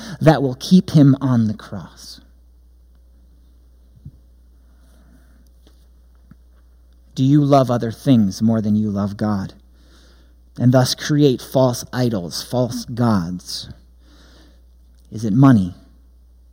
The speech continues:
stuff, anything that takes up your time and draws you away from him?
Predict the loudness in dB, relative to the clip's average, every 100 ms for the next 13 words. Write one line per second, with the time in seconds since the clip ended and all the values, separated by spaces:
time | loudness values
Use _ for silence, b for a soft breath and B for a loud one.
0 | _ _ -18 -14 -8 -4 -4 -6 -16 -20
1 | -20 -20 -20 -20 _ -20 -20 _ _ _
2 | 2 4 4 4 4 4 2 0 0 2
3 | -2 2 -2 0 2 4 4 2 -2 0
4 | 0 -2 -4 -4 -4 -4 -4 -4 -2 -2
5 | -4 -6 -6